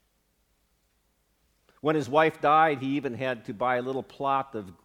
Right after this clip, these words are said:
ground to bury her. Never owned any of his own land. He was a nomad for his entire life, always with sand and dust in his shoes, living in tents.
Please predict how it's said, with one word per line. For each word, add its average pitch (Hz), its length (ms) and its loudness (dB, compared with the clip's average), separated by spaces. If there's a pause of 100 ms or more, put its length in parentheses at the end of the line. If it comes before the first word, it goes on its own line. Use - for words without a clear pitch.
(100)
ground 131 440 -4
to 110 60 -18
bury 117 400 -6
her. 98 340 -12 (1160)
Never 180 320 6
owned 170 240 6
any 185 240 4
of 175 100 4
his 151 160 -2
own 160 220 0
land. 165 460 0
He 160 60 -2
was 139 160 -2
a 131 60 0
nomad 147 580 0
for 143 160 -4
his 127 140 -2
entire 151 440 -2
life, 147 500 0
always 139 420 0
with 123 220 -4
sand 147 420 -4
and 110 160 -8
dust 143 340 -2
in 117 120 -6
his 107 100 -8
shoes, 143 500 -8
living 127 300 -4
in 113 160 -6
tents. 151 640 -8